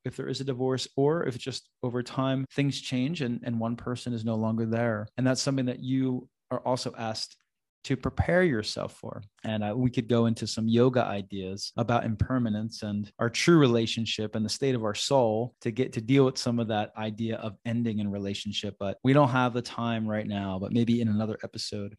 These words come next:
So this is some great perspectives for you to look into and say, "Okay, where might I be in my relationship?" Maybe you're inspired to get into the collaboration and secure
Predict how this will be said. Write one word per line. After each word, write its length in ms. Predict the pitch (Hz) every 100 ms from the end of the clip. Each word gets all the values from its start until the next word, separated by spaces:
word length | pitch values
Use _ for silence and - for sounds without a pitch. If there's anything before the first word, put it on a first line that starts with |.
| _
So 140 | - 165
this 200 | 175 196
is 120 | -
some 180 | 160 131
great 220 | 143 147
perspectives 560 | 139 - 139 143 143
for 160 | - 131
you 220 | 123 123
to 140 | 120 120
look 200 | 120 120
into 280 | 165 - 123
and 100 | 117
say, 140 | 135
"Okay, 200 | 131 131
where 380 | 127 127 135 175
might 220 | 147 131
I 220 | 127 156
be 180 | 185 127
in 80 | 107
my 80 | 101
relationship?" 760 | 104 101 101 - 104 101 107 -
Maybe 280 | 131 135 143
you're 160 | 135 127
inspired 580 | 120 - 127 170 165 123
to 60 |
get 160 | 113 117
into 180 | 117 113
the 80 |
collaboration 1160 | 120 - 110 107 110 107 143 151 120 101 104 110 -
and 160 | 110 110
secure 840 | - - - 143 170 127 110